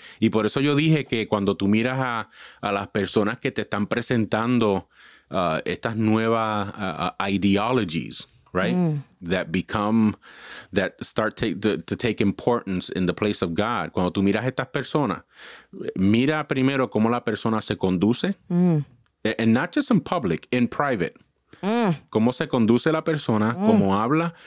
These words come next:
Speaker 1: cómo reacciona a las situaciones.
Speaker 2: What you are in private is what you really are.
Speaker 1: Mm-hmm.
Speaker 2: <laughs>
Speaker 1: Oh, yeah. Porque en, en, in public, you can, you can, uh, you can show yourself to be whatever you wanna be.
Speaker 2: Mm-hmm.
Speaker 1: But who are you in private?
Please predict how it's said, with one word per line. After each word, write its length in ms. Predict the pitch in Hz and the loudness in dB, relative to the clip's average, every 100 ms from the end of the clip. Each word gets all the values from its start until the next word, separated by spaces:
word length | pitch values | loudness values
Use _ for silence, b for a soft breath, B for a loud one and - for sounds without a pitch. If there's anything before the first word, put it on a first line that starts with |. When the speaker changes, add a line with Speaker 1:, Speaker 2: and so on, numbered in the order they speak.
| B B | B B
Speaker 1:
cómo 240 | - 110 117 | 0 2 4
reacciona 680 | 123 113 101 - 110 110 110 | 2 -2 -4 0 2 2 -2
a 20 | |
las 100 | 104 | -2
situaciones. 680 | 104 101 - 104 120 147 - | -2 -2 0 0 2 0 -4
Speaker 2:
What 200 | 170 - | -6 -4
you 80 | 180 | 0
are 160 | 185 185 | 2 4
in 80 | 170 | 2
private 400 | - 180 190 180 | 2 0 2 0
is 120 | 151 | 0
what 100 | - | 0
you 140 | 220 220 | 2 2
really 240 | - 175 | 2 2
are. 200 | 175 160 | 2 0
Speaker 1:
Mm-hmm. 360 | 135 135 143 233 | 0 0 0 -2
Speaker 2:
<laughs> 640 | 247 247 - 254 _ - 156 | -4 -10 -8 -10 _ -8 0
Speaker 1:
Oh, 160 | 113 | 2
yeah. 300 | 143 113 87 - | 2 0 -2 -4
Porque 200 | 110 98 | -2 0
en, 160 | 110 104 | 0 2
en, 220 | 107 104 - | 0 0 -2
in 160 | 117 104 | -2 -2
public, 440 | - 196 226 143 | -4 -2 -2 0
you 120 | 156 147 | -2 0
can, 280 | 143 123 | 2 2
you 200 | 104 117 | 4 2
can, 260 | 123 120 113 | 0 0 2
uh, 320 | 110 107 101 - B B B B B | 2 0 -2 -6 B B B B B
you 120 | 131 | -2
can 140 | 139 139 | 2 0
show 360 | - 123 120 | 2 2 4
yourself 500 | 113 107 95 120 113 | 4 4 2 -2 -2
to 100 | - | -4
be 440 | 92 104 95 85 80 _ - | -2 0 0 -4 -8 _ -12
whatever 440 | 85 92 104 110 | -2 0 2 0
you 140 | 104 98 | 0 2
wanna 240 | 95 92 | 0 0
be. 280 | 82 62 - - | -2 -2 -10 -6
Speaker 2:
Mm-hmm. 380 | 165 156 156 175 | -2 2 2 2
Speaker 1:
But 160 | 143 - | -2 -2
who 240 | 175 170 | 2 4
are 100 | 147 | 2
you 360 | 131 131 123 120 | 2 4 6 4
in 160 | 95 | 2
private? 440 | - 101 82 62 | 0 -2 -2 -4